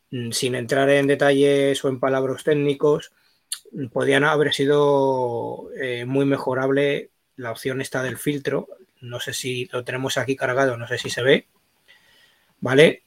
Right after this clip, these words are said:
Tenemos el sistema original del Final Fight C D con filtro, eh, en la Mega Drive Mini dos sin el filtro y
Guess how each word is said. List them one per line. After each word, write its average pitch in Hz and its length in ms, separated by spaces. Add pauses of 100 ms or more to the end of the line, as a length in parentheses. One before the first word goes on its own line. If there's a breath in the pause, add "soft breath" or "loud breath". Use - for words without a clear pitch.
Tenemos 143 640
el 147 140
sistema 180 400
original 202 500
del 165 140
Final 156 340
Fight 143 200
C 135 180
D 165 280 (120)
con 185 240
filtro, 147 580 (920)
eh, 131 680
en 147 140
la 139 100
Mega 135 220
Drive 151 160
Mini 175 300
dos 160 420
sin 196 320
el 143 140
filtro 143 560 (680)
y 196 380